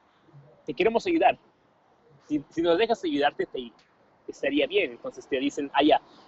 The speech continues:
puedes hacer eso con el sistema. Si no quieres entrar directamente a la universidad, puedes pasar uno o dos años ahorrando dinero y de ahí puedes entrar a la universidad". Siempre hay el problema, no hay ese problema de que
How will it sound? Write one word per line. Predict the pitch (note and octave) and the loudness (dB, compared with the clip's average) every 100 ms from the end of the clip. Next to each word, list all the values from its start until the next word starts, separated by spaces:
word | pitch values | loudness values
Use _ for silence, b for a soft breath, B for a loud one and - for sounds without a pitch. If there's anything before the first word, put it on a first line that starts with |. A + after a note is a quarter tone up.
| - | 2
puedes | G#3+ G#3 | 2 2
hacer | G#3+ G#3 | 0 2
eso | G3 | 0
con | F#3 | 0
el | D#3 | -4
sistema. | - E3+ C3 | 0 -2 -2
Si | - | -4
no | E3+ | -4
quieres | - F#3 E3+ | -2 -6 -6
entrar | D3+ D3+ | -2 -2
directamente | D3 D3+ D3+ C#3+ C3+ | -2 -4 -6 -10 -10
a | |
la | B2+ | -12
universidad, | A#2+ E3+ F3+ - | 0 4 4 2
puedes | D#3 | -6
pasar | C#3+ D3 C#3+ | -6 -10 -10
uno | E3 C#3+ | -10 -10
o | |
dos | C#3+ D3 | -10 -10
años | D3+ C#3 | -12 -10
ahorrando | B2+ C#3+ F3 | -8 -8 -6
dinero | F#3 E3+ D#3+ F3+ - - _ _ _ | -8 -6 -4 -4 -4 -20 _ _ _
y | E3 D3 | 0 2
de | C3+ | 2
ahí | E3+ | 0
puedes | - E3 - | 2 0 0
entrar | D3+ | -2
a | D3+ | -2
la | |
universidad". | C3+ C#3+ B2 _ | -2 -2 -4 _
Siempre | F3 E3 E3 | -4 -2 -4
hay | |
el | B2 | -2
problema, | C#3+ D3+ C#3+ - D3 | -6 -4 -6 -8 -4
no | E3+ | -2
hay | E3+ D#3+ | -2 -2
ese | D#3 E3+ | -6 -4
problema | D3+ D3+ C#3 | -4 -4 -4
de | C3 | -8
que | B2 | -14